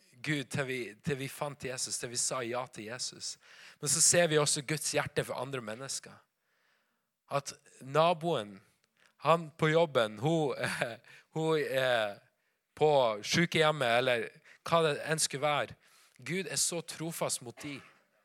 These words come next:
Gud er så trofast mot oss, ja. Men han sier, han sier da at jeg går, jeg, jeg går bort ifra de nittini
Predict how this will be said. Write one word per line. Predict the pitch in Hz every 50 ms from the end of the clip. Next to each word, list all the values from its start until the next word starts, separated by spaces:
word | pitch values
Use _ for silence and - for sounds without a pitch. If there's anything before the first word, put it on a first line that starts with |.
| _ _ _ _ _ _ _ _ _ _ _ _ _ _ _
Gud | 170 180 175
er | 170 -
så | - 175 156
trofast | - - 175 180 165 - 170 147 - -
mot | 123 - 139
oss, | 139 160 147 - - 120
ja. | 123 135 143 147 123 98 90 - _ _ _ _ _ _ _ _ _ _ _ _ _
Men | - 139 143 165
han | 165 -
sier, | - - 180 175 165 143 123 120 131 - - 120
han | 147 160 -
sier | - - 170 160 147 120
da | 107 101 104
at | - - - - - _ _ _ _ _ _ _ _ _
jeg | - 147 156 135
går, | 135 147 170 170 147 - -
jeg, | 147 151 147 135 - -
jeg | 117 147 139
går | 165 165 156 131 -
bort | 175 175 - - 127
ifra | 107 - 127 113 110
de | 117 113 113
nittini | 117 - - - 113 123 127 127